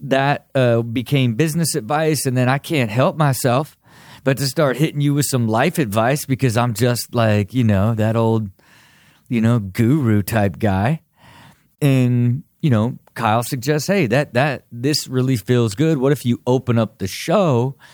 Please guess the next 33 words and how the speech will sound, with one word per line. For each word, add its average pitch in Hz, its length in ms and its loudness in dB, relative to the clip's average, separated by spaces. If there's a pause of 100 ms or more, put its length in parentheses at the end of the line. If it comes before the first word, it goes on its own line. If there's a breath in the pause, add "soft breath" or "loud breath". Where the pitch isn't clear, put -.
(400 loud breath)
with 131 180 0
something 123 400 0
more 110 480 2 (480)
about 104 380 0
your 107 120 0
philosophy 107 760 -2
and 101 100 0
the 101 60 0
way 113 200 2
that 104 240 -2
you, 95 460 0
you 98 140 -6
think?" 214 340 -2
And 113 160 2
then 127 240 2
we'll 110 140 0
go 107 280 2
into, 101 800 0 (500 loud breath)
you 127 120 -2
know, 92 200 0 (120)
talking 120 540 0
to 101 360 2
each 127 240 -2
one 117 140 2
of - 20 0
these 107 180 0
entrepreneurs 101 800 0
about 90 400 -2
both 98 320 -2
their 85 400 -2 (560 loud breath)
uh, 85 360 0
life, 110 720 -2
uh, 98 300 2